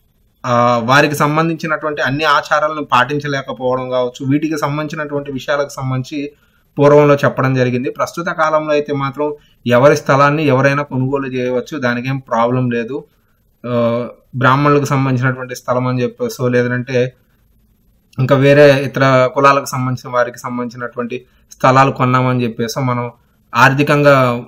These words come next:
ముందుకు వెళ్ళడం కావచ్చు, నీచబడిపోవడం కావచ్చు, అట్లాంటివి అయితే ఏమి ఉండవు. వాటికి సంబంధించి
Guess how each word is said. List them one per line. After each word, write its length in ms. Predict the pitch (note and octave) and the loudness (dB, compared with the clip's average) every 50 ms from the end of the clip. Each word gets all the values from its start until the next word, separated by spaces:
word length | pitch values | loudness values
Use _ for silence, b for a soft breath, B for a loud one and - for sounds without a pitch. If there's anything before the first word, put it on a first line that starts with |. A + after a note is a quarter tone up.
| - _ _ - | -16 _ _ -6
ముందుకు 340 | C#3 B2+ B2+ C#3 D3 D#3 D#3 | -2 2 2 4 2 2 4
వెళ్ళడం 340 | C#3+ C#3+ C#3+ D3 D3 D3 C#3+ | 6 6 6 6 6 4 4
కావచ్చు, 440 | C#3 C3+ C3+ C3 B2+ - - C#3+ C3+ | 4 2 2 2 -2 -4 -2 0 2
నీచబడిపోవడం 800 | C3 C3 C#3+ C#3+ C#3+ D#3+ D3 C#3+ C#3 C3+ C3 C3 B2+ B2+ B2+ B2 | 2 4 4 4 2 4 2 4 2 2 0 0 0 0 -2 -2
కావచ్చు, 280 | B2 B2 B2 - - | -2 -2 -2 -2 -2
అట్లాంటివి 400 | B2 - - C3 C3 C3 B2+ B2+ | -4 0 2 0 0 0 0 -4
అయితే 160 | B2 B2 - C3 | -6 -6 -4 -8
ఏమి 240 | A#2+ A#2+ B2 B2+ | -8 -6 -8 -8
ఉండవు. 340 | B2 B2 A#2 A#2+ B2 C#3 F3 _ b b b b b b - | -10 -8 -8 -6 -8 -8 -10 _ b b b b b b 2
వాటికి 260 | B2 A#2+ A#2+ B2 A#2+ | 2 2 4 2 0
సంబంధించి 920 | A#2 C#3 A#2+ B2 C3+ C3+ C#3 C3+ C3 B2+ B2+ - D3+ B2+ B2 B2+ C3+ C#3 | -2 -2 -2 0 0 0 0 0 -2 -2 -2 0 0 0 0 0 -2 -6